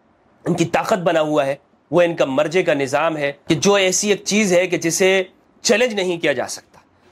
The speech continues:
اور ان کی جو بات ہوتی ہے وہ سب کے اوپر لاگو ہو جاتی ہے۔ یہ آپ کو اربعین کے اندر واضح طور پر دکھائی دے گا، ایک تربیت کا نظام اور ایک مرجعیت کی طاقت، اور اس کے پیچھے ان کا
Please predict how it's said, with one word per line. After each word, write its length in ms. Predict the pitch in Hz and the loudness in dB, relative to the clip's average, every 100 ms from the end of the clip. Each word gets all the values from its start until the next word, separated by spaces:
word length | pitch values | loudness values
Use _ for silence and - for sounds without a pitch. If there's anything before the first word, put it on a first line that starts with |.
| _ | _
اور 160 | - 156 | -2 2
ان 140 | 185 | 2
کی 120 | 185 202 | 2 2
جو 120 | 196 | 2
بات 340 | 156 185 202 | 2 0 0
ہوتی 340 | 185 175 196 190 | -2 -2 0 0
ہے 60 | |
وہ 140 | 196 190 | 2 0
سب 280 | 269 254 | -2 -2
کے 60 | 220 | -6
اوپر 200 | 190 190 | 0 0
لاگو 280 | 156 147 143 | 2 0 -2
ہو 100 | 127 | -2
جاتی 300 | 110 98 98 | -4 -6 -14
ہے۔ 80 | - - _ _ _ - | -20 -20 _ _ _ -4
یہ 360 | 165 240 294 285 | 0 4 4 2
آپ 280 | 202 214 190 | 0 -2 -2
کو 140 | 226 | 0
اربعین 380 | 185 175 180 202 | 2 2 0 0
کے 100 | 180 | 0
اندر 240 | 170 180 208 - | 2 0 -2 -4
واضح 220 | 156 160 175 | -4 -2 -2
طور 120 | 165 160 | 0 0
پر 140 | 175 | -2
دکھائی 360 | 147 139 147 160 | -2 -4 -4 0
دے 200 | 165 170 | 2 2
گا، 120 | 160 - _ | 0 -4 _
ایک 200 | 151 156 | -8 -4
تربیت 420 | 156 147 170 196 | -2 0 0 0
کا 80 | 214 | 0
نظام 400 | 196 190 196 214 220 _ - | 2 2 2 0 -6 _ -4
اور 180 | 156 165 | 0 2
ایک 220 | 170 165 | 2 0
مرجعیت 760 | 151 156 147 127 160 180 185 | -2 -2 -2 -2 0 2 0
کی 120 | - 156 | -2 -2
طاقت، 560 | 151 165 170 240 - _ _ _ _ | 0 -2 -2 -4 -4 _ _ _ _
اور 180 | 156 165 | 2 2
اس 160 | 160 | -2
کے 60 | 170 | -6
پیچھے 380 | 170 175 185 180 | -4 -2 -2 0
ان 160 | 160 156 | 0 2
کا 240 | 170 | 0